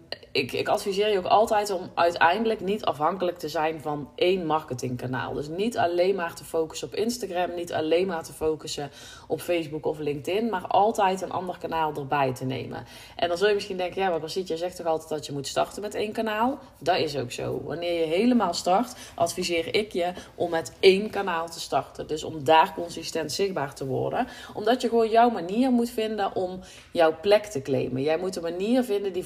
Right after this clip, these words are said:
voor jou comfortabel is om zichtbaar te worden. Jij moet er, eh, aan gaan wennen dat je consistent zichtbaar gaat zijn. Dat je content in gaat plannen. Dat je gaat testen van wat werkt en wat werkt niet. Dat je de interactie op gaat zoeken.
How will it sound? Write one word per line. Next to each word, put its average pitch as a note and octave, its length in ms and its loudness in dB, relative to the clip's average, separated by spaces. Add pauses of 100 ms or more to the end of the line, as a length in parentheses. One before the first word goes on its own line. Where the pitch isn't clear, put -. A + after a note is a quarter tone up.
voor D#3+ 80 0
jou F#3 160 4
comfortabel F3 680 -4
is D#3+ 140 -6
om D#3 120 -8
zichtbaar C#3 480 -4
te - 100 -16
worden. C3+ 300 -2
Jij D#3 140 0
moet F3 180 -6
er, D#3+ 180 -2 (560)
eh, D3+ 220 2
aan G3 120 0
gaan F#3+ 180 4
wennen A#3 340 8
dat F#3 160 0
je - 120 -6
consistent F#3+ 760 0
zichtbaar C#3+ 440 -2
gaat C3 140 -4
zijn. C3 280 -2
Dat D3 180 -6
je D3 160 -2 (260)
content A#3 460 4
in C#3 200 -6
gaat C3 240 -4
plannen. C3+ 380 -2
Dat D#3+ 140 0
je F3+ 80 -6
gaat E3+ 240 -2
testen A3+ 360 2
van F3 180 -2
wat - 180 0
werkt D3 420 0
en C#3 140 -6
wat D#3+ 200 0
werkt D#3+ 280 0
niet. E3+ 220 -4
Dat D3 140 -6
je F3 80 -8
de D#3 80 -4
interactie F#3 580 0
op C3+ 120 -4
gaat C3 200 -6
zoeken. B2 440 -4